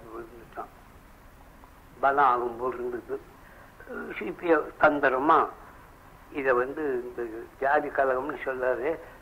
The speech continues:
தொழிலாளர் கழகம்னு சொல்லுங்க அப்படின்னு சொல்லி, அந்த பேப்பர்ல எல்லாம் தொழிலாளர் சண்டையினாலே ஒருத்தருக்கு ஒருத்தர் அடிச்சு ஆகி போச்சுன்னு சொல்லி போட்டு,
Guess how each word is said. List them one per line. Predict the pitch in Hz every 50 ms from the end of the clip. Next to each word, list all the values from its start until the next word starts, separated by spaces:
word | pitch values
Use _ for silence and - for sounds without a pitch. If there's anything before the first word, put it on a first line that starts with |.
| - -
தொழிலாளர் | - 156 156 156 165 170 156 151 147 143 135 123 -
கழகம்னு | 139 139 135 127 123 127 127 131 139 139 131 -
சொல்லுங்க | 139 127 127 127 123 117 110 107 139 139 - - - - - - - - -
அப்படின்னு | 160 160 - - 139 143 151 160 131 -
சொல்லி, | - 139 - - 170 175 - - - - - - - - - -
அந்த | 156 151 139
பேப்பர்ல | - 156 160 160 156 151 139 135 131 127 127
எல்லாம் | 135 160 165 160
தொழிலாளர் | - 147 151 170 170 170 160 151 139 143 143 -
சண்டையினாலே | - 135 131 131 135 123 117 123 127 117 117 131 - 196
ஒருத்தருக்கு | 170 135 - - - 139 123 - - 131
ஒருத்தர் | 123 - - 151 143
அடிச்சு | 123 - - - - 123 - - - - - - - - -
ஆகி | - 147 143 135
போச்சுன்னு | - - 139 131 - - 123 117 107 -
சொல்லி | 131 127 120 120 - -
போட்டு, | 127 123 - - 135